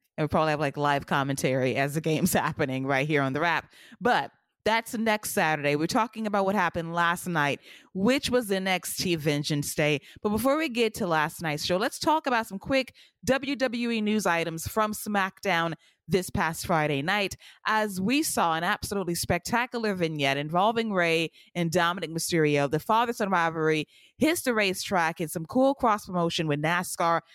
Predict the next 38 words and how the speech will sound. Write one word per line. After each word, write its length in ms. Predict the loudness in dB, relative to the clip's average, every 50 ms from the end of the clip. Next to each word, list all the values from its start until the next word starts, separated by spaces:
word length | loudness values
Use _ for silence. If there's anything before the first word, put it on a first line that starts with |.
| -20 _ _
ahead 260 | 2 2 4 4 2
of 100 | 0 -2
Clash 300 | -2 0 0 0 0 0
of 60 | -4 -8
the 60 | -2
Coliseum 500 | 0 0 0 0 0 0 -2 0 0 0
going 280 | 0 0 0 0 0
down 180 | 0 0 0 0
tonight 440 | 0 -2 -2 0 2 2 2 0 -2 _ _ _ _ _ _
under 200 | -2 0 2 0
the 80 | 2
lights 420 | 2 2 0 0 -2 -6 -10 -12 -12 -14 _ _ _ _ 0
on 160 | 2 2 2
Fox. 520 | 2 2 2 4 4 2 0 -4 -8 -10 -10 _ _ _ _ -2
And 320 | 0 2 2 0 0 0
this 240 | 0 0 0 0 0
was 200 | 0 2 2 2
so 580 | -2 -4 -2 2 2 4 4 4 4 4 2 0 -4 _ _
much 340 | -2 0 2 2 2 0 -2
fun. 220 | 0 2 2 2 2
I 60 | 0
had 260 | 0 0 0 -2 -2
Scott 380 | -6 -6 -2 0 0 0 0 0
watch 440 | 0 2 2 2 2 0 -4 -8 -2
this 440 | -2 0 0 0 -2 -4 -6 -10 -10 -12 _ _ _ _
moments 500 | 0 2 2 2 2 -2 -4 -4 -4 -4
ago 380 | -4 0 2 2 2 4 2
before 240 | 0 -2 -4 2 2
we 60 | 4
went 180 | 4 4 4 2
on 140 | 2 2 2
the 140 | 0 0 0
air, 280 | 2 2 4 4 4
and 160 | 2 2 0
he 560 | -2 -4 -2 -2 0 0 0 2 2 2 2 0 -2 _ _ _ _ _ _ _ _ _ _
got 280 | -2 0 0 0 -2 -4
his 120 | -6 -6
life 500 | -2 0 0 2 2 0 -4 -6 -8 -16